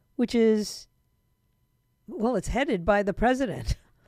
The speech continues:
So Merrick Garland named Weiss special counsel when Weiss asked to be named special counsel back in August. Weiss declined to comment on the investigation when approached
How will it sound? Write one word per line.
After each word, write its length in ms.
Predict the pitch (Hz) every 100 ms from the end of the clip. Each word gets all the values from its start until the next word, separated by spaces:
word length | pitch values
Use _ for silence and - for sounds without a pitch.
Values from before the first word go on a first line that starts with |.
| _ - _ _ _
So 240 | - 208
Merrick 360 | 214 254 240 247
Garland 440 | 240 247 240 202
named 360 | 208 254 269 226
Weiss 360 | 185 190 196
special 460 | - - 214 - 196
counsel 540 | 196 214 214 - 185
when 180 | 175 175
Weiss 300 | 180 170 - -
asked 540 | 214 233 262 - - - _
to 80 | 180
be 140 | 160
named 280 | 156 151 156
special 460 | - - 165 - 160
counsel 500 | 185 160 160 - 190
back 260 | 175 175
in 60 | 175
August. 680 | 190 233 190 - - - - _ _ _ _ _ _ _ _ _ _ _ _ - - _ _ -
Weiss 320 | 190 277 -
declined 480 | - 208 262 311 294
to 80 | 277
comment 420 | 262 226 220 202
on 140 | 202
the 80 | 196
investigation 880 | 190 202 185 208 214 220 - 233 202
when 160 | 180
approached 640 | 175 - 233 233 202 -